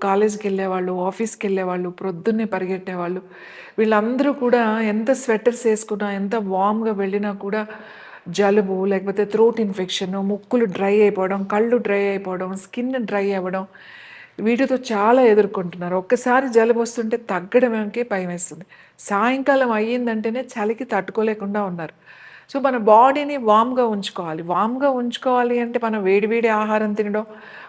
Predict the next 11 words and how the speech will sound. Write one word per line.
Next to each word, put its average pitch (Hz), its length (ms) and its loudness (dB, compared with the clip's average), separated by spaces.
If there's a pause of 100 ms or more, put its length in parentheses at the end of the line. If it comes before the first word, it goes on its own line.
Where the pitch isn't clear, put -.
(140)
గోరువెచ్చని 240 560 6
నీళ్లు 226 260 0
తాగడం 214 500 0
ఎంత 202 240 -4 (160)
చేసినా 214 360 2
కూడా 190 320 -2
మన 269 180 -6
బాడీ 214 460 2
వామ్గా 233 520 0
ఉండాలంటే 202 580 -2
సూర్యనాడి 254 720 -2